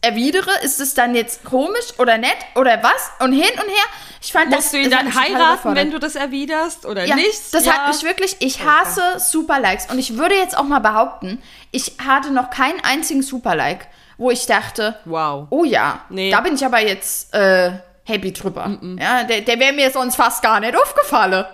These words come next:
Speaker 1: Ja? Hatte ich noch nie.
Speaker 2: Nee,
Speaker 1: Also,
Speaker 2: also
Speaker 1: es tut mir
Speaker 2: meine
Speaker 1: leid. Nee, das
Speaker 2: Superlikes
Speaker 1: hat schon
Speaker 2: waren
Speaker 1: seinen Grund, warum ich Leute nicht like. Ja, ich hab da,
Speaker 2: Mhm.
Speaker 1: da kommen wir auch wahrscheinlich
Speaker 2: Oh,
Speaker 1: in einer anderen
Speaker 2: strenge
Speaker 1: Folge. Ich hab
Speaker 2: Regeln,
Speaker 1: halt,
Speaker 2: strenge
Speaker 1: ich hab
Speaker 2: Regeln.
Speaker 1: strenge Regeln. Und, ähm,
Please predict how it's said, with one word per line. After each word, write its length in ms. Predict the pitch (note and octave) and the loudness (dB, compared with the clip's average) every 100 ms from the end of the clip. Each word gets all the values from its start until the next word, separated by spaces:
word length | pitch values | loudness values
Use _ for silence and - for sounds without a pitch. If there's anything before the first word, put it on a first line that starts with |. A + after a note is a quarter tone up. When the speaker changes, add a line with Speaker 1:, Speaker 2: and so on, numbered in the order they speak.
| - | -4
Speaker 1:
Ja? 180 | G#3+ C4+ - - - - D#4+ | 0 0 -2 -18 -20 -6 -2
Hatte 200 | F#4 - - | -2 -2 -6
ich 160 | F#4+ E4 | -4 -4
noch 160 | C#4+ | -4
nie. 220 | C4+ F#3 E3+ _ _ _ _ | -4 -6 -10 _ _ _ _
Speaker 2:
Nee, 120 | G#3+ | -2
Speaker 1:
Also, 180 | A#3+ B3 | 0 0
Speaker 2:
also 160 | B3 A3+ | -2 -2
Speaker 1:
es 60 | A3+ | -2
tut 120 | G3+ | 0
mir 60 | |
Speaker 2:
meine 140 | A3+ B3+ | 2 4
Speaker 1:
leid. 180 | C4+ B3+ | 2 2
Nee, 60 | B3+ | 2
das 60 | |
Speaker 2:
Superlikes 240 | G#3+ G#3+ C#4+ | 2 0 0
Speaker 1:
hat 120 | - | 0
schon 80 | - | 2
Speaker 2:
waren 80 | F4 | 2
Speaker 1:
seinen 180 | D#4+ C#4 | 2 2
Grund, 180 | C4 C#4+ | 2 0
warum 220 | C#4 A3+ B3+ | 2 2 0
ich 120 | C4 | 0
Leute 340 | A3+ A3+ B3+ A#3+ | 2 2 2 -2
nicht 220 | B3+ - | -2 0
like. 300 | E3+ G#3 C4+ | 0 0 -2
Ja, 140 | F4+ - - G3+ B3 | -4 -6 -4 -4 -4
ich 140 | - | -4
hab 120 | A3+ G#3 | -4 -2
da, 140 | G3 | -2
Speaker 2:
Mhm. 200 | G#3+ C4 - | -4 -8 -8
Speaker 1:
da 60 | - | -2
kommen 200 | C4 A#3 | 0 2
wir 100 | F3+ | 2
auch 140 | B3+ | 2
wahrscheinlich 280 | B3+ B3+ A3+ | 0 -2 -2
Speaker 2:
Oh, 20 | G#3+ | -2
Speaker 1:
in 40 | |
einer 80 | E3 | -2
anderen 180 | A3+ B3+ | -2 -2
Speaker 2:
strenge 260 | A3 A3+ | -2 -2
Speaker 1:
Folge. 140 | A#3+ G3 | 0 -2
Ich 60 | |
hab 60 | G3 | 0
Speaker 2:
Regeln, 140 | G#3 A3+ | -2 -4
Speaker 1:
halt, 100 | - | -10
Speaker 2:
strenge 540 | - - - F3 G3 | -16 -16 -12 -10 -6
Speaker 1:
ich 80 | F#3 | -2
hab 80 | A#3+ | -2
Speaker 2:
Regeln. 140 | F#3+ | -2
Speaker 1:
strenge 300 | G#3 C#4+ D4+ | -2 0 2
Regeln. 320 | A3+ A#3+ D4 G4 - - - - - - | 2 2 0 -6 -10 -18 -18 -20 -18 -4
Und, 520 | A#3+ B3 A#3+ A#3+ - | 0 0 0 -6 -4
ähm, 560 | A#3 A#3 A#3 A3+ A3+ | 2 2 2 0 -4